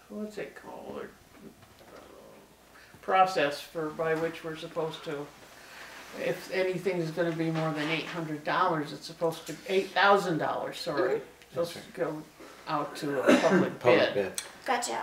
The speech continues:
Speaker 1: But, um, otherwise, it's, you could look around, you know, do a
Speaker 2: Okay.
Speaker 1: responsible,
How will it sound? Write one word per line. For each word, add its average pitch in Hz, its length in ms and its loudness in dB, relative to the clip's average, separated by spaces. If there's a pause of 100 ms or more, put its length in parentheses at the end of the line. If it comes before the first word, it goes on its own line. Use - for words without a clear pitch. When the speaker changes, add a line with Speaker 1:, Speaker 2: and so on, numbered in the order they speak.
(160)
Speaker 1:
But, 160 380 4 (120)
um, 156 580 2
otherwise, 180 920 10 (180)
it's, - 640 -6 (1400)
you 180 100 -10
could 180 180 2
look 175 220 0
around, 165 640 4
you 156 120 -4
know, 160 220 -2
do 165 200 0
a 156 60 6
Speaker 2:
Okay. 151 140 2
Speaker 1:
responsible, 156 1000 -2